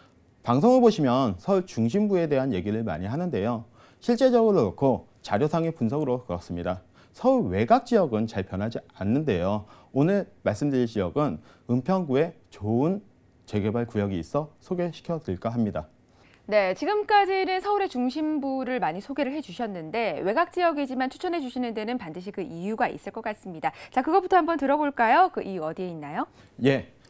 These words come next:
Speaker 1: 오늘 말씀드릴 지역은 서북구의 대장주인 수색 증산 뉴타운에 대해서 말씀을 드리도록 하겠습니다. 서울시 은평구 수색동은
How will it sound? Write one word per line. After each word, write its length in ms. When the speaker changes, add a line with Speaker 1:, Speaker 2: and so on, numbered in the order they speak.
Speaker 1:
오늘 240
말씀드릴 480
지역은 500
서북구의 500
대장주인 560
수색 380
증산 360
뉴타운에 500
대해서 340
말씀을 340
드리도록 400
하겠습니다. 540
서울시 440
은평구 460
수색동은 720